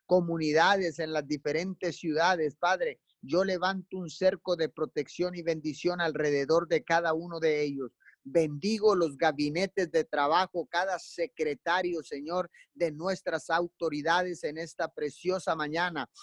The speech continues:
Declaro que le sigues dando sabiduría de lo alto,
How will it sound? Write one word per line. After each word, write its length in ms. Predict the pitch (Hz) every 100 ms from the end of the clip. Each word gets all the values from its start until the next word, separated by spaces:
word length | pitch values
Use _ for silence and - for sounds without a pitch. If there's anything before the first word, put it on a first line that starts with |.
| -
Declaro 680 | 151 160 160 - 175 190 185
que 120 | 180
le 160 | 165 151
sigues 420 | - 190 185 151
dando 360 | 180 185 180 170
sabiduría 840 | - 165 147 156 147 160 185 175
de 140 | 170
lo 160 | 151 143
alto, 560 | 175 180 170 - 113